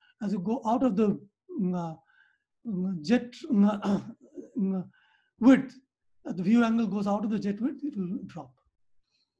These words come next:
If, on the other hand, the field distribution is random, then in an inner point like this, the polarization will, mm, uh, all be uniformly distributed in all directions and it will cancel. But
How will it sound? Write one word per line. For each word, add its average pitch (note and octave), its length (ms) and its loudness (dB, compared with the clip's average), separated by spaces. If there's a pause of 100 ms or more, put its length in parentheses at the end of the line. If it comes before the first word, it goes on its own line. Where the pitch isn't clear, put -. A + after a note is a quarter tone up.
(420)
If, E4 160 6
on D#4 160 4
the E4+ 80 10
other D#4 180 8
hand, D4 520 6
the A#3+ 300 4 (120)
field D4 480 6
distribution C4 420 4
is G#3+ 160 6
random, F3 480 0 (480)
then B3 380 6 (180)
in C4 100 8
an D4 120 4
inner D4 240 12
point C#4+ 320 6
like A#3 200 4
this, G3+ 400 0 (420)
the B3+ 100 4
polarization C4+ 580 8
will, C4 180 6
mm, A3 220 0
uh, A3+ 140 -2 (100)
all A#3+ 240 4
be A#3 400 4 (160)
uniformly A#3 560 0
distributed G3+ 440 -2
in G#3+ 60 0
all G3+ 160 2
directions G#3 340 0
and G#3 100 0
it G#3 40 -4
will G3 60 -4
cancel. D3+ 420 -12 (680)
But B3 200 0